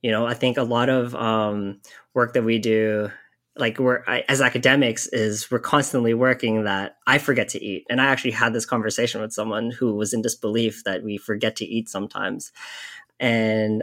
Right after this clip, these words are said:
I think there was something, there was something about the structure, or at least the routine of going to the mall, um, three times a week that reminded me, like, "Oh yeah, breakfast is important."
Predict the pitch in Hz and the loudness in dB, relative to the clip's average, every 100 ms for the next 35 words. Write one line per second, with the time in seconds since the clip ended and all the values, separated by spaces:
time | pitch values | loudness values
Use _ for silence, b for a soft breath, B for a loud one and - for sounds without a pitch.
0 | - 117 - 120 117 113 - 123 117 - | -4 -6 0 0 0 -4 -4 0 0 0
1 | 120 127 120 113 107 - _ - 127 127 | 0 2 2 2 0 -6 _ -2 0 2
2 | 151 160 180 147 135 - - 135 131 - | 2 2 2 2 0 -4 0 0 2 2
3 | 135 135 131 - 143 131 120 143 185 - | 2 2 0 0 2 2 4 4 2 0
4 | - 127 123 120 - 123 131 131 120 110 | 0 2 2 0 0 2 4 2 0 -2
5 | 104 101 104 - - - 117 117 123 120 | 0 -2 -4 -10 -8 0 2 4 4 2
6 | 117 120 B B B _ - 131 131 131 | 0 -4 B B B _ 0 2 4 4
7 | 120 123 127 123 123 117 110 110 107 - | 4 4 4 2 0 -2 0 0 -2 -4
8 | 127 127 - 123 120 113 117 - - _ | -2 0 0 2 2 0 -4 -10 -18 _
9 | 123 113 131 143 131 - - 117 117 120 | -4 2 4 4 2 -8 -4 -2 2 2
10 | 123 123 120 117 113 113 _ _ _ _ | 2 2 2 2 2 -2 _ _ _ _
11 | 160 160 131 170 113 135 151 - 220 196 | 4 4 4 2 2 2 2 0 -2 0
12 | 175 147 185 202 - | 0 2 2 4 -2